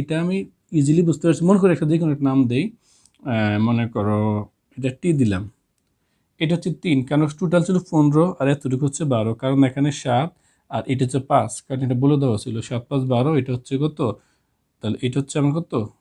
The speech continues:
হ্যাঁ, লক্ষ্য করো তিন। আর হ্যাঁ, এই অংশটা কতটুক? এই অংশটা মানে এই অংশটা, কারণ এই দুইটা সমান্তরাল রেখা। তাহলে এটা যেহেতু পাঁচ, তাহলে এই অংশটার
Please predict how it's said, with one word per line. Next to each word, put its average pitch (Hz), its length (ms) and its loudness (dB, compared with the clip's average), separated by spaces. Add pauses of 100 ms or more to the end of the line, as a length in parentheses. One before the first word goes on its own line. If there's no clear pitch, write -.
(520)
হ্যাঁ, 98 160 -4 (220)
লক্ষ্য 127 260 -2
করো 165 160 2 (460)
তিন। 147 160 4 (460)
আর 156 100 0 (100)
হ্যাঁ, 135 180 -4 (180)
এই 240 140 6
অংশটা 196 340 0
কতটুক? 175 380 0 (500)
এই 214 200 2
অংশটা 185 360 0
মানে 180 180 2 (280)
এই 156 120 8
অংশটা, 127 320 0 (160)
কারণ 135 200 2 (120)
এই 131 100 -4
দুইটা 127 240 -6 (500)
সমান্তরাল 123 520 -2 (100)
রেখা। 110 180 -10 (760)
তাহলে 190 280 2
এটা 190 180 4
যেহেতু 208 220 2 (120)
পাঁচ, 190 180 2 (220)
তাহলে 165 220 2 (240)
এই 196 80 4 (100)
অংশটার 160 500 -2